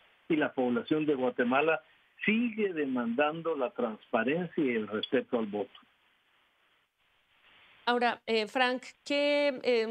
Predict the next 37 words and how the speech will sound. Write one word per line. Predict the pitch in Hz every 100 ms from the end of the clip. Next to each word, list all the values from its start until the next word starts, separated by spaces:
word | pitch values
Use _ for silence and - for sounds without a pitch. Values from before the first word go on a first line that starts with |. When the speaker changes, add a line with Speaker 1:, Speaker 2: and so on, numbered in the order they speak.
| 220
Speaker 2:
decir | 220 214 247 247
del | 220 254 233 220 202
contenido | 202 214 208 220 233
de | 226 214
varias | 220 240 233
páginas | - 220 202 226 208 175
de |
este | 208 -
comunicado | 220 202 196 185 208 214
que | 208
emitió | 190 185 208
el |
Ministerio | 214 202 208 208
Público | 214 214 208
después | 185 185 202 196
de | 202
la | 185
reunión | 185 180 190 196 196 - - _
que, | 190 185 -
eh, | 180 180
se | 175 190
ha |
sostenido | 180 202 - 190 196 196
entre | 175
el | 180
Ministerio | 175 - 196
Público | 202 196 202
y | 190
la | 175
fiscal | 170 - 196
general | 180 202 185 185 180 - - -
con | 196 202
Luis | 190 196 214
Almagro? | 185 180 165 165 165
¿Qué | 214
dices? | 208 180 - 151 - - _ _ _ _ _ _ - - _ _ _ _ -
Speaker 1:
Creo | 165 160 175 196 202